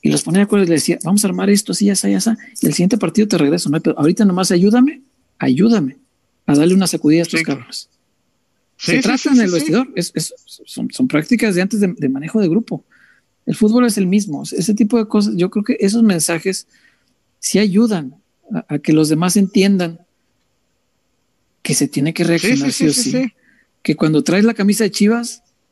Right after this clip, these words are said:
Speaker 1: no puedes dar una actuación tan indigna como la del otro jueves. No, más allá de que acá nos comentaba alguien y tiene mucha razón. Perdóname, no recuerdo el nombre y se me van yendo los mensajes para atrás.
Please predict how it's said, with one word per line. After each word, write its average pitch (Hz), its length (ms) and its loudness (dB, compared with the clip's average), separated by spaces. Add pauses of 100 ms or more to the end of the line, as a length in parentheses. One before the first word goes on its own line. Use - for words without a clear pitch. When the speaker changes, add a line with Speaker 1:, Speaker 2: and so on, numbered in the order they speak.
(440)
Speaker 1:
no 180 160 -4
puedes 151 240 0
dar 147 120 0
una 156 140 -4
actuación 143 340 -6
tan 151 160 -2
indigna 143 420 2
como 135 260 0
la 131 100 2
del 131 160 2
otro 131 500 0 (200)
jueves. 131 360 2
No, 151 100 2
más 185 180 2
allá 196 180 2
de 208 80 2
que 180 100 -2
acá 180 360 -2
nos 170 160 -6
comentaba 151 460 0
alguien 180 220 0
y 151 60 -10
tiene 175 200 -4
mucha 185 260 -4
razón. 170 320 -8 (440)
Perdóname, 175 500 2 (140)
no 156 320 -2
recuerdo 180 300 2
el 180 80 0
nombre 185 220 0
y 170 40 0
se 165 100 -6
me 147 100 -4
van 156 240 -4
yendo 160 240 0
los 156 300 -2
mensajes 160 420 -2
para 147 200 -2
atrás. - 300 -6